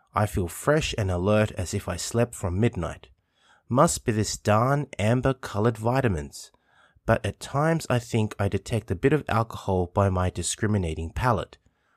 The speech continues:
Boy, I can't wait until I make a long trip by car. Say, boy,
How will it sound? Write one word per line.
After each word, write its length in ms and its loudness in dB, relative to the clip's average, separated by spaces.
Boy, 420 6
I 140 2
can't 380 0
wait 320 2
until 340 -4
I 80 2
make 300 0
a 60 -2
long 280 2
trip 300 -2
by 140 0
car. 440 -4
Say, 500 0
boy, 340 2